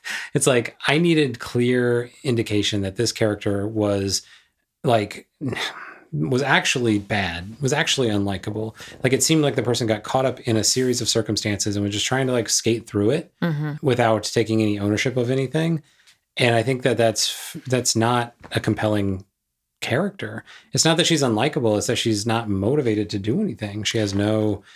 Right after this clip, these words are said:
Speaker 1: like, desires listed in the, like, like, really,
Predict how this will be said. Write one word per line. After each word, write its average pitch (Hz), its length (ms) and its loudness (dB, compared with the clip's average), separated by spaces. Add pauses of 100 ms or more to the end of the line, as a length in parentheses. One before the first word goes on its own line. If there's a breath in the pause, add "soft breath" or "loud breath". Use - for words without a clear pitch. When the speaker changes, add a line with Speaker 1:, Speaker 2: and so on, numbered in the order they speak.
(600 loud breath)
Speaker 1:
like, 110 240 -2
desires 107 460 2
listed 98 300 0
in 95 120 0
the, 92 300 -2 (720)
like, 104 180 0
like, 104 300 -2 (580)
really, 113 560 2